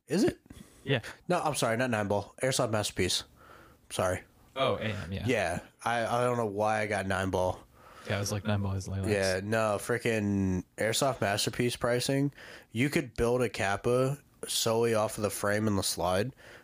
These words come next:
Speaker 1: and it's gonna cost you a thousand dollars. <laughs> Like,
Speaker 2: Yeah, I mean, s-, some of the stuff they make makes sense.
Speaker 1: Yeah, but, like,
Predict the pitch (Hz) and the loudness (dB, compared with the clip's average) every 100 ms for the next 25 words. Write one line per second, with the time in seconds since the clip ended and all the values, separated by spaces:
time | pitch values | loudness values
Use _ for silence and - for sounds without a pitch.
0 | - - 107 104 - 113 101 95 - - | -14 -4 0 0 0 -2 0 0 0 -2
1 | - - - - - - - - - - | -4 -2 -4 -4 -8 -4 -4 -2 -2 -4
2 | - - - - - - - - - _ | -6 -10 -16 -20 -20 -20 -20 -20 -20 _
3 | _ _ - - - 104 101 - - - | _ _ -12 -6 -2 -2 -4 -8 -20 -20
4 | - 147 135 120 113 120 131 156 - 113 | -20 -12 -6 -4 -2 -4 -2 -2 -4 -6
5 | - 123 143 135 143 139 131 131 135 107 | -4 -2 -2 -2 -4 -4 -4 -4 -4 -4
6 | 101 - 95 98 - - - - - _ | -4 -2 -2 -4 -6 -16 -20 -20 -20 _
7 | - 110 113 107 | -4 0 2 0